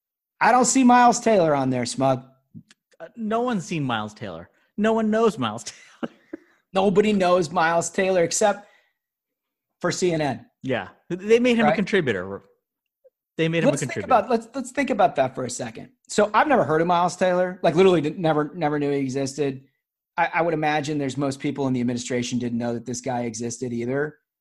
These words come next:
Speaker 1: And somehow he comes out of a, a paper pushing job in the middle of a department and gets a C N N contract.
Speaker 2: Mm.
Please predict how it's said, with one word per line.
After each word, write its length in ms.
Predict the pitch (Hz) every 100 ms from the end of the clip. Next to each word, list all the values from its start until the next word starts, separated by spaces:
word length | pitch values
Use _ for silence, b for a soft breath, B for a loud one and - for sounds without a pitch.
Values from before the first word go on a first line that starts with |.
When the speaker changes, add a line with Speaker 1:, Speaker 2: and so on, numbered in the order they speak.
| _ _ _ -
Speaker 1:
And 140 | 151
somehow 360 | - 190 196 202
he 160 | 165
comes 340 | 160 175 165 123 -
out 320 | 143 165 180 -
of 580 | 160 143 139 131 127 - _ _ _ _ _ -
a, 200 | 131 131
a 60 | 139
paper 360 | 127 151 156 165
pushing 500 | - 151 - 135 120
job 440 | 127 135 131 120
in 60 | 113
the 60 | 117
middle 220 | 131 143
of 80 | 123
a 20 |
department 420 | 123 - 135 139
and 80 | 123
gets 180 | 127 120
a 60 |
C 380 | 110 - - 147
N 120 | 143 110
N 240 | 117 127
contract. 580 | - 101 - - - - _ -
Speaker 2:
Mm. 300 | 104 95